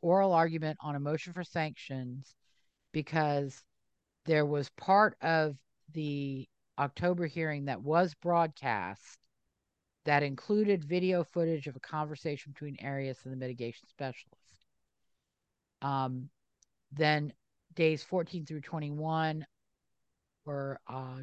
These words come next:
November fifth to twenty, for, to December second. Um, they resumed proceedings, uh, with witnesses other than Arias testifying.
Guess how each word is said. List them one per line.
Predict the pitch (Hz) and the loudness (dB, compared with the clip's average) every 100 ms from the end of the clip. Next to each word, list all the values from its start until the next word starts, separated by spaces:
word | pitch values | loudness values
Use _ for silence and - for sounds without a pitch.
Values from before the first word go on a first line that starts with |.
| 131 | -10
November | 135 139 143 143 | -8 -6 -6 -8
fifth | - 139 - | -6 -8 -8
to | 143 | -16
twenty, | - 143 139 135 135 135 - _ _ _ - | -14 -12 -10 -10 -10 -12 -16 _ _ _ -10
for, | - 139 - | -6 -6 -6
to | 143 | -14
December | 135 - 143 135 | -12 -10 -10 -8
second. | - 190 - 185 175 - _ _ _ _ _ _ | -4 -4 -2 -4 -6 -12 _ _ _ _ _ _
Um, | 147 143 135 131 135 _ _ _ - | -2 2 0 -2 -8 _ _ _ -2
they | 156 | 2
resumed | 147 151 135 151 175 196 202 | 2 0 -2 0 2 2 0
proceedings, | - 214 - - 185 165 151 143 143 143 135 - _ _ _ _ _ _ _ _ _ _ _ _ _ _ _ _ _ - | 0 -4 -4 -4 -2 0 0 -2 -4 -6 -10 -16 _ _ _ _ _ _ _ _ _ _ _ _ _ _ _ _ _ -2
uh, | 143 135 127 127 _ _ _ _ _ _ _ _ - | 2 2 0 -4 _ _ _ _ _ _ _ _ -12
with | 170 165 147 175 | 0 0 0 2
witnesses | 175 - 170 - 151 - - _ | 2 2 -2 -4 -6 -6 -20 _
other | 151 160 160 | 0 2 2
than | 151 143 | 2 0
Arias | 127 139 127 117 | 0 0 -2 -6
testifying. | - 113 - - 80 57 | -8 -10 -10 -16 -16 -16